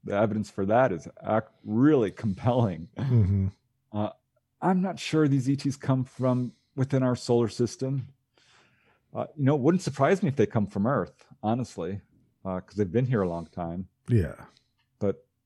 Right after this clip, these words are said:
Speaker 1: other star systems have been named, including Orion.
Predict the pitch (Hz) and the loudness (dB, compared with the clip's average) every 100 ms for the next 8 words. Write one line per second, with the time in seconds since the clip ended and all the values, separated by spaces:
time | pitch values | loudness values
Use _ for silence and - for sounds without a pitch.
0 | _ 135 127 139 - - 123 123 131 - | _ 2 4 0 -4 0 2 2 -2 -6
1 | 117 104 113 120 120 113 110 107 101 110 | -4 -2 2 2 2 0 2 2 0 -2
2 | 117 104 - - 117 110 107 104 98 - | -6 -8 -8 -2 0 0 0 0 -4 -8
3 | _ _ _ _ _ _ _ _ - 117 | _ _ _ _ _ _ _ _ -2 0
4 | 104 101 98 101 147 143 | 2 2 2 -2 -4 -6